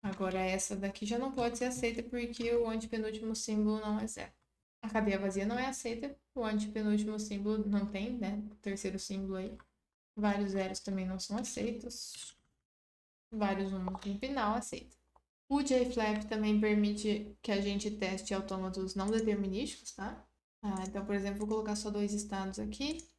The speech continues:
Uma transição entre eles que não... Que, que vai receber o epsilon, né? Aqui ele vai, se a gente não digitar nada e der um enter,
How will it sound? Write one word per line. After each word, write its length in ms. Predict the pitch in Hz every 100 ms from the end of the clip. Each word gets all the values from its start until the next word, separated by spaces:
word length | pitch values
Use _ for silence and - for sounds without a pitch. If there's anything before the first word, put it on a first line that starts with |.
| _ _ _ _
Uma 140 | 214
transição 680 | 214 220 214 214 208 208 202
entre 300 | 196 202 202
eles 380 | 196 202 208 214
que 140 | -
não... 440 | 220 220 214 - - _ -
Que, 440 | 208 196 202 202 - _
que 160 | - 214
vai 240 | 208 202
receber 460 | 214 214 202 196 202
o 280 | 196 190 196
epsilon, 420 | 247 277 - 202
né? 180 | 208 226
Aqui 240 | 214 -
ele 220 | 220 226 220
vai, 680 | 220 220 220 220 214 208 -
se 140 | -
a 20 |
gente 240 | 208 208 214
não 120 | 208
digitar 380 | 208 - 214 208
nada 240 | 196 196
e 40 | 190
der 120 | 196
um 120 | 208
enter, 360 | 196 220 226